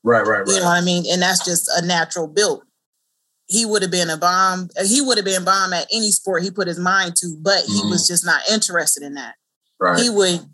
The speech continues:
Speaker 2: doodle. He would draw. I mean, it was one point in time where him and I were clashing so much. I'm like, "You know what? I'ma get you some pa-, uh, paper. I'ma get you some crayons, paint, whatever.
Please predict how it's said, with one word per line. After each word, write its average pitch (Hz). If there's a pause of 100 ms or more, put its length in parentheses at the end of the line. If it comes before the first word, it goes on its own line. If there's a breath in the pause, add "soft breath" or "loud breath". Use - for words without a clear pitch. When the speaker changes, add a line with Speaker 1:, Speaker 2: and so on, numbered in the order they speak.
(360)
Speaker 2:
doodle. 185
He 190
would 170 (120)
draw. 175 (180)
I 202
mean, 190
it 202
was 180
one 240
point 208
in 185
time 180
where 175 (560)
him 214
and 196
I 185
were 170
clashing 208
so 180
much. 202
I'm 196
like, 180
"You 202
know 202
what? 208 (380)
I'ma 196
get 190
you 202
some 165
pa-, - (100)
uh, 175
paper. 240
I'ma 175
get 180
you 180
some 160 (400)
crayons, 220 (400)
paint, 233
whatever. 185